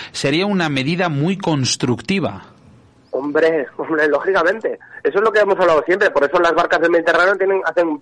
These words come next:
Speaker 2: parada biológica. Pero claro, señores,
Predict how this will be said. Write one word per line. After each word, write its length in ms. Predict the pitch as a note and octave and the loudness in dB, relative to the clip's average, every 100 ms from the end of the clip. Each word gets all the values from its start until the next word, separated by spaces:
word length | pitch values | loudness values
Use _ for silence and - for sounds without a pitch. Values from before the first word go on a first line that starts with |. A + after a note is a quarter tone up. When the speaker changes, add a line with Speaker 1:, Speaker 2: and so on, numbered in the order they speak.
| - | -2
Speaker 2:
parada 300 | D3 D#3+ D3 | 2 4 2
biológica. 500 | C3+ F3+ - D3 A2+ - _ _ _ | 2 0 -2 -6 -10 -10 _ _ _
Pero 160 | C#3+ C3+ | 0 2
claro, 420 | C3 D3+ F#3+ A#2+ - _ - _ - | 2 4 2 0 -8 _ -20 _ -8
señores, 440 | A2 D3 G3 F3 | -2 2 4 4